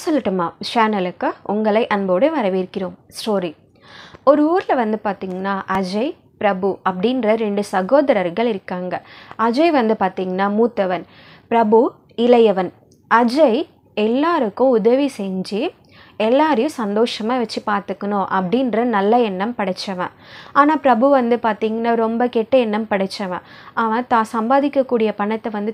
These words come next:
தான் மட்டுமே அனுபவிக்கணும், மத்தவங்க எப்படி போனா என்ன, மத்தவங்களுக்கு நம்ம உதவி செய்யக்கூடாது, கூடாது அப்படின்ற எண்ணம் வச்சு அவன் வாழக்கூடியவன். அவங்க ரெண்டு பேரும் வந்து பாத்தீங்கன்னா அவங்களுக்கு இருக்கக்கூடிய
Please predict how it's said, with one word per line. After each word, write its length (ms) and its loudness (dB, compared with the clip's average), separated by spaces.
தான் 220 -2
மட்டுமே 320 -4
அனுபவிக்கணும், 840 -4
மத்தவங்க 380 2
எப்படி 200 0
போனா 320 -2
என்ன, 200 -4
மத்தவங்களுக்கு 500 0
நம்ம 160 -2
உதவி 400 0
செய்யக்கூடாது, 600 -4
கூடாது 460 -2
அப்படின்ற 400 4
எண்ணம் 320 0
வச்சு 200 -6
அவன் 220 0
வாழக்கூடியவன். 760 -2
அவங்க 180 6
ரெண்டு 240 2
பேரும் 240 2
வந்து 180 0
பாத்தீங்கன்னா 420 -2
அவங்களுக்கு 380 0
இருக்கக்கூடிய 480 -2